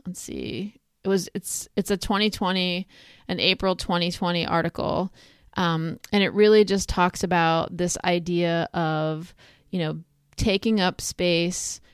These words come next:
and connecting both your mind and your sort of physical. So the mental and physical being aligned in the same space, which,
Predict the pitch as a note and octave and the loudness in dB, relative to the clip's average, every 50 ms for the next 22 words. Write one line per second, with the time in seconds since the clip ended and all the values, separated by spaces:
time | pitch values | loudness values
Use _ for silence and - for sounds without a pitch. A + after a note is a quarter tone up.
0 | _ _ - _ - F#3+ F3+ F3 E3+ - - - - G#3 F#3 F3+ E3+ F3 - - | _ _ -20 _ -8 -6 -6 -4 -6 -6 -8 -8 -4 -2 0 2 0 0 0 -2
1 | G3 F#3 F3+ F3+ F3+ F3+ F3+ F3 - E3 D#3+ F3 E3 E3+ - F3+ F3+ E3+ E3+ E3+ | -2 0 0 0 0 -2 -2 -4 -6 -4 -2 -2 -2 -2 -2 -4 -4 -2 -2 0
2 | E3 E3 E3 E3+ E3+ E3+ E3+ E3+ F3 E3+ - - _ _ _ _ _ - F3+ F3+ | 0 0 0 0 0 -2 -2 -2 -4 -6 -8 -10 _ _ _ _ _ -8 -4 -2
3 | F3 F3 F3 F3+ F#3 F#3 F3 F3 E3 D#3+ D#3+ E3+ - - F3 D#3 D#3+ E3 - - | -2 -2 -2 -2 -4 -4 -4 -4 -2 -2 -2 -4 -4 -4 -2 -2 -2 -4 -2 -2
4 | D#3+ E3 D#3+ - - - C#3+ D3 E3 - E3+ D#3+ E3+ E3 E3+ E3+ F3 F3+ E3+ - | 0 0 0 -2 -4 -4 -4 -4 -2 -2 0 0 0 0 2 2 0 0 0 -2
5 | E3+ - F3 F3 - - E3 D#3+ - F3 - F3+ F3 E3+ D#3+ - F3+ F3 F3 E3+ | -2 -2 -2 -2 0 -2 -2 -2 -2 -4 0 0 0 0 0 0 0 2 2 0
6 | D#3+ D#3 D3+ D#3 D#3 D#3+ D#3 D#3 D#3 D#3 D#3 D3+ D#3 D#3+ D#3 - - D#3 - - | 0 -2 -2 -2 0 0 0 0 0 0 0 0 -2 -2 -4 -4 -4 -4 -4 -4
7 | E3 E3 - - - - F2+ E2 - - - - - G3 G3+ G#3 - - | -4 -6 -8 -6 -4 -4 -4 -4 -4 -6 -6 -4 -2 -2 -2 -2 -4 -10